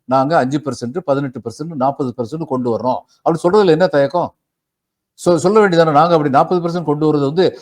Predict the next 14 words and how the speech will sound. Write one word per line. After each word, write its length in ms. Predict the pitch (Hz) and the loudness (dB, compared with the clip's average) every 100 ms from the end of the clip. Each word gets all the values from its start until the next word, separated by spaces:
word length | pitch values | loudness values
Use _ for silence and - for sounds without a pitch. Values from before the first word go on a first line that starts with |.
| - | -2
ரொம்ப 300 | 143 185 196 | 0 0 0
பணக்காரங்க 460 | 156 175 175 165 156 | 2 2 4 2 2
யூஸ் 200 | 143 147 | -2 0
பண்றதுக்கு 260 | 147 131 117 | -2 -2 -4
மட்டும்தான் 380 | 120 135 156 | -6 -2 -4
கொண்டு 320 | 143 120 120 101 | -2 -2 -2 -2
வர 0 | |
போறோம், 320 | 107 127 104 _ _ - | -4 -4 -4 _ _ -4
மத்தது 240 | 160 190 180 | 0 2 2
கிடையாது" 600 | 151 160 151 135 131 - - 170 | 2 4 4 4 0 -4 -2 -2
அப்படின்னு 260 | 202 180 | 2 0
டிக்ளேர் 200 | 190 240 | 2 0
பண்ண 180 | 185 180 | 2 0
வேண்டியதானே? 540 | 156 147 151 202 101 | -2 -2 -2 -2 -4